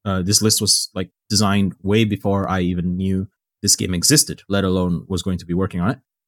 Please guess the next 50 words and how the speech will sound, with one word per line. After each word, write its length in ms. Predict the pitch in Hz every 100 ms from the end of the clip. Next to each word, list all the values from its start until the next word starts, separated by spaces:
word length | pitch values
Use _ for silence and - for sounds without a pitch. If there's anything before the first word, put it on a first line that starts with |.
| _ _
Um, 600 | 107 101 95 90 87 73 _ _
what 140 | 117
else 240 | 113 104 107
am 100 | 98
I 60 |
supposed 260 | 95 98 -
to 60 |
say 180 | - 92
here? 280 | 82 76 64 _ _ -
I 40 |
think 140 | 175 214
that, 120 | -
I 60 | 156
think 160 | 196
that 100 | -
covers 400 | - 110 101 90
it. 140 | 87 - _
That, 200 | 101 92 - _
um, 400 | 101 92 87 76 - _ _ _ _
yeah, 140 | 107 92
th-, 160 | 107 117
this 140 | 135
is 140 | 135
not 220 | 123 123 127
in 100 | 120
any 120 | 120
way 220 | 113 110
associated 640 | 107 - 113 - 113 98
nor 280 | 110 107 113
representative 800 | 104 92 110 117 120 113 110 - 123
of 480 | 123 107 113 123 - _ _ _ _ _
the 80 | 113
Nier 200 | 110 107
series, 720 | - - 123 101 170 - - _
the 100 | 101
thoughts 320 | - 107 -
and 140 | 98 92
views 300 | 98 95 87
and, 160 | 90
and 300 | 90 87 87
things 200 | 107 101
that 100 | -
we 80 | 101
say 300 | - 110 95
in 80 | 87
this 160 | 87
episode. 320 | 90 - - - _ 135
This 160 | 139
is, 120 | 160
like, 180 | 143 135